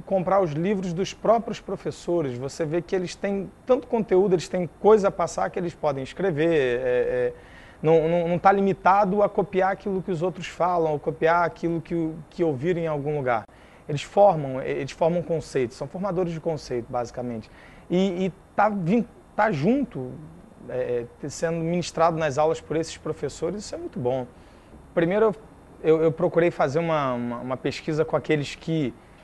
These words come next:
que conheciam do, do meio, aqueles que já estavam dentro daquela, dentro da carreira, dentro da política, basicamente, as instituições mais reconhecidas e tal.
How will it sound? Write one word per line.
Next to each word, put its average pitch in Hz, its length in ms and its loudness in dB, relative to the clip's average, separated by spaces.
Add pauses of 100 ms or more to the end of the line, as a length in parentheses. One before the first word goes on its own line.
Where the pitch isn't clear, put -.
(140)
que - 100 -20
conheciam 151 800 -2
do, 113 320 -8
do 110 120 -10
meio, 127 420 0
aqueles 123 400 -4
que 123 200 -6
já 123 140 -2
estavam 123 640 -2 (720)
dentro 139 400 0
daquela, 117 680 2 (360)
dentro 165 220 -8
da 220 100 -2
carreira, 147 560 2
dentro 156 320 0
da 302 60 2
política, 175 500 0
basicamente, 131 840 -2 (260)
as 123 180 -6
instituições 143 800 -6 (340)
mais 135 200 0
reconhecidas 139 1040 -4
e 117 60 -10
tal. 175 400 4